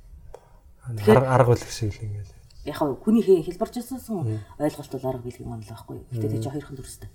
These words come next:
Speaker 1: Аа, тийм. Маш
Speaker 2: Ойлгож
Speaker 1: олон,
Speaker 2: байна.
Speaker 1: олон юм байна.
Speaker 2: Аа, яг одоо нөгөө дэлхий чинь нэг талдаа татаад
Speaker 1: Мгм.
Speaker 2: сараа алдчихгүй. Нөгөө талдаа түлхээд нарандаа живчихгүй.
Speaker 1: Мгм.
Speaker 2: Оршоод байна шүү дээ.
Speaker 1: Мгм.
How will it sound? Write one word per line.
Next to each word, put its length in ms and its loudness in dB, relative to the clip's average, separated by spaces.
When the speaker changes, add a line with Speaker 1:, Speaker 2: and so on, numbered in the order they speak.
Speaker 1:
Аа, 260 2
тийм. 160 -8
Маш 160 -2
Speaker 2:
Ойлгож 0 -
Speaker 1:
олон, 200 -2
Speaker 2:
байна. 140 -6
Speaker 1:
олон 220 -2
юм 200 -4
байна. 140 -12
Speaker 2:
Аа, 380 -6
яг 180 4
одоо 400 -2
нөгөө 280 -6
дэлхий 280 8
чинь 160 -12
нэг 160 0
талдаа 320 -12
татаад 340 -14
Speaker 1:
Мгм. 240 -2
Speaker 2:
сараа 320 0
алдчихгүй. 420 -14
Нөгөө 220 10
талдаа 260 -6
түлхээд 360 -16
нарандаа 360 0
живчихгүй. 440 -12
Speaker 1:
Мгм. 880 -4
Speaker 2:
Оршоод 280 0
байна 160 4
шүү 120 -12
дээ. 120 -6
Speaker 1:
Мгм. 300 0